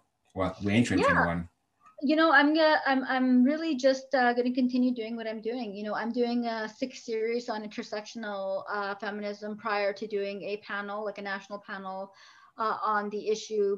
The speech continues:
Speaker 2: post-covid, uh, on February second. So, um, you know, if anyone wants to follow along, just follow me on Instagram and you'll see the, it'll be live on there.
Speaker 1: Hmm.
Speaker 2: So I'll be doing that. A lot of really great discussion around, around that.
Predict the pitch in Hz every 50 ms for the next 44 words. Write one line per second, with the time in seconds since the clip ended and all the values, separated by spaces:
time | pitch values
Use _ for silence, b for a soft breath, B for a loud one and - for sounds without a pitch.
0 | 202 - 226 220 208 - - - 220 214 208 226 247 302 403 b b b b b
1 | b b b b _ - 208 208 196 - 202 214 208 233 214 220 208 202 202 -
2 | 233 208 208 269 269 285 294 - - - - - 240 214 202 196 196 196 190 190
3 | 190 185 185 - 202 190 185 185 185 185 190 180 247 247 254 247 269 247 240 240
4 | 233 226 226 - - - - 220 220 214 214 208 202 185 190 208 240 240 233 214
5 | - - 214 208 214 214 214 202 202 196 196 233 - - 233 226 226 220 226 226
6 | 214 214 202 202 196 196 202 214 214 208 196 196 - - - 233 208 196 196 202
7 | 190 190 190 190 - - - 202 208 196 202 202 202 196 190 202 202 226 185 190
8 | 180 185 151 190 240 277 B B B B B B B 104 98 90 87 90 - _
9 | _ _ _ _ _ _ - 247 262 254 240 220 226 - 214 220 202 196 190 247
10 | 254 262 254 247 - - 226 226 226 233 226 233 226 226 226 208 208 208 214 208
11 | 202 214 240 - - 214 208 - 233 220 220 208 196 190 190 190 190 185 - _
12 | - 214 220 214 190 185 214 240 277 262 262 254 254 254